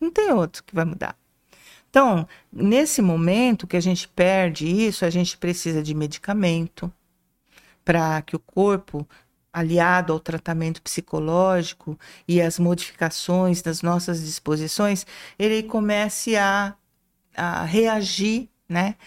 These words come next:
E criar esses neurotransmissores novamente, né?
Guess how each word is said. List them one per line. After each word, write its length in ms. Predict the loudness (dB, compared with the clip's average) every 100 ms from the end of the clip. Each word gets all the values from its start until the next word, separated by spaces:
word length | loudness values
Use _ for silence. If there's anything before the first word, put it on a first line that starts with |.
| -14 -12
E 60 |
criar 640 | -4 0 2 4 4 2 2
esses 320 | 0 0 0
neurotransmissores 1080 | 0 0 0 -2 -4 -2 -4 -4 -4 -4 -4
novamente, 680 | -6 -6 -8 -10 -14 -20 -18
né? 200 | -12 -12